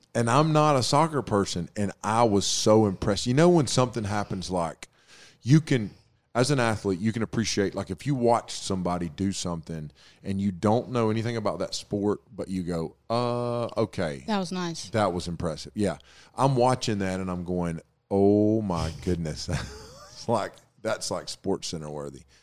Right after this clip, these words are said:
Speaker 2: Yeah.
Speaker 1: Um, is there a place people can see those highlights?
Speaker 2: Um, my phone. <laughs>
Speaker 1: Instagram or anything like that?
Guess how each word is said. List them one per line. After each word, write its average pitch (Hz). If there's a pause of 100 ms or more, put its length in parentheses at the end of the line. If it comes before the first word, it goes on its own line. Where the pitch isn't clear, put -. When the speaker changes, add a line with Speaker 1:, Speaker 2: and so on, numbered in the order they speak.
(160)
Speaker 2:
Yeah. 165 (480)
Speaker 1:
Um, 87
is 95
there 107
a 101
place 143
people 123
can 107
see -
those 110
highlights? 107 (760)
Speaker 2:
Um, 160
my 165 (140)
phone. 180 (260)
<laughs> - (540)
Speaker 1:
Instagram 104
or 95
anything 87
like 78
that? 92